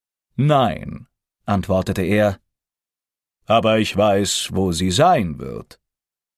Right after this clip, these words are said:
"Was kostet es mich, wenn Sie es mir verraten?" "Chichen Itza",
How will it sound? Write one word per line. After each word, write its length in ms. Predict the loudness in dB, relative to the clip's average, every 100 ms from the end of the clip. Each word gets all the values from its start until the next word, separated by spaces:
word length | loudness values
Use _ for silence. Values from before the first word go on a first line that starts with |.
| _ _ _ _ _ _ _ _ _
"Was 320 | -4 0 0 2
kostet 440 | 2 2 0 0
es 220 | 0 0
mich, 560 | 0 0 0 -2 -4 -2
wenn 160 | 0 2
Sie 120 | 2
es 140 | 2
mir 120 | 0
verraten?" 600 | 2 2 2 2 0 -2 -4 _ _ _ _ _ _ _ _ _ _ _ _ _ _ _ _ _ _
"Chichen 500 | -2 -2 0 0 2
Itza", 580 | 2 0 2 2 0 -6